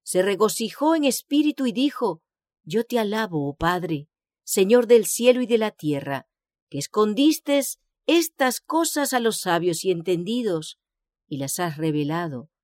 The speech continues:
a los pequeños". El Salvador se regocijó de que el plan de salvación fuera de tal naturaleza que los que son sabios en su propia estima, aquellos que están engreídos por las enseñanzas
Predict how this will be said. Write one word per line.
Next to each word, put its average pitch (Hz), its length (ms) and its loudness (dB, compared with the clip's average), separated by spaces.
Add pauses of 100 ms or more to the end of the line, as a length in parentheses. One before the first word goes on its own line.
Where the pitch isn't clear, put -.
a 143 120 -6
los 127 180 -8
pequeños". 120 840 -12 (1040)
El 123 120 -16
Salvador 180 560 2
se 233 160 2
regocijó 202 840 0 (320)
de 196 200 0
que 208 100 0
el 202 160 2
plan 277 300 2
de 254 100 0
salvación 220 640 0
fuera 240 300 4
de 190 140 2
tal 339 320 0
naturaleza 175 880 0 (300)
que 165 100 2
los 180 160 2
que 226 120 4
son 294 260 0
sabios 262 540 2
en 190 140 -4
su 175 200 -2
propia 208 360 2
estima, 226 540 -4 (460)
aquellos 262 460 2
que - 100 -2
están 262 340 2
engreídos 240 760 6
por 196 160 -2
las 185 180 0
enseñanzas 185 960 -2